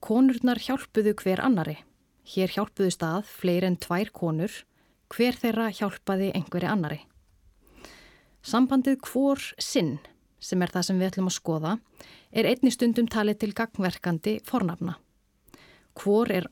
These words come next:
óákveðið fornafn og sinn er eignarfornafn. Annað sambeygist yfirleitt frumlaginu en hitt andlaginu.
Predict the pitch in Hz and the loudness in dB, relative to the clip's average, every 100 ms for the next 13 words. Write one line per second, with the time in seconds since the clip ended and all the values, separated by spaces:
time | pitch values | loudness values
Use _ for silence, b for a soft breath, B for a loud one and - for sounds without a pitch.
0 | _ 208 220 233 208 175 - 180 220 254 | _ 0 2 0 0 0 2 0 0 -2
1 | - - 196 - 214 220 - 240 240 180 | -10 -6 -4 0 2 2 2 -2 -2 -2
2 | 170 170 156 - B B _ _ - 190 | -2 -2 -4 -8 B B _ _ -2 2
3 | 214 214 - 190 196 220 214 214 202 202 | 2 2 0 0 0 2 2 2 0 0
4 | 185 - 180 170 165 165 175 254 269 b | -2 -2 -2 0 0 0 2 2 0 b
5 | b b 208 185 262 254 269 262 170 156 | b b -2 2 2 2 0 2 0 -2
6 | 156 | -4